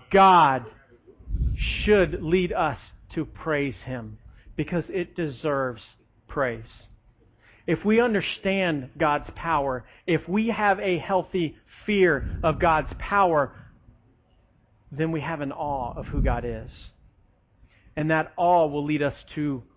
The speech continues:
worship. And I'm not just talking about music. I'm talking about in our life every single day. I'm talking about when you hear the Word of God spoken, when someone is reading Scripture, you close your mouth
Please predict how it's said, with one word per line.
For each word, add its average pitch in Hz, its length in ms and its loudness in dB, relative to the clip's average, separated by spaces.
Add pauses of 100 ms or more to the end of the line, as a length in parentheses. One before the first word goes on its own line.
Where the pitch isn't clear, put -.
(100)
worship. 135 580 -4 (1080)
And 170 120 2
I'm 208 100 4
not 247 180 2
just 208 180 -4
talking 226 280 0
about 180 240 0
music. 165 560 -4 (640)
I'm 185 80 -2
talking 233 300 -2
about 185 220 2
in 170 80 -2
our 160 120 4
life 175 280 0
every 170 360 -4
single 170 220 -6
day. 143 400 -2 (240)
I'm 208 140 0
talking 226 360 0
about 170 300 2
when 165 140 0
you 202 100 0
hear 226 260 0
the 190 100 2
Word 185 220 2
of 156 140 -2
God 170 260 4 (140)
spoken, 220 540 2 (140)
when 180 200 0
someone 202 240 2
is 165 160 0
reading 185 260 0 (100)
Scripture, 220 460 0 (220)
you 180 100 -4
close 190 320 4
your 147 140 0
mouth 139 460 0